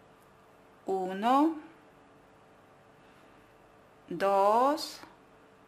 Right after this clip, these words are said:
tres,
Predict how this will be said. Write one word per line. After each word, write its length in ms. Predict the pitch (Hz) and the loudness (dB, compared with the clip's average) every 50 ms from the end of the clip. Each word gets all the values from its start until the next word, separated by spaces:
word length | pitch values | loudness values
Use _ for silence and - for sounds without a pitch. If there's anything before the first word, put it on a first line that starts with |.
| - - - - - - - - - - - - - - - _ _ - - - - - - - - - - - - - - - - - - _ _ _ - _ _ - - - - - | -20 -20 -20 -20 -20 -20 -20 -20 -20 -20 -20 -20 -20 -20 -20 _ _ -20 -20 -20 -20 -20 -20 -20 -20 -20 -20 -20 -20 -20 -20 -20 -20 -20 -20 _ _ _ -20 _ _ -20 -20 -20 -10 -8
tres, 1000 | 196 196 196 196 190 190 190 202 214 233 254 277 294 311 302 - - - - | -6 -4 -2 0 0 0 0 0 0 0 0 -2 -2 -4 -6 -10 -14 -14 -16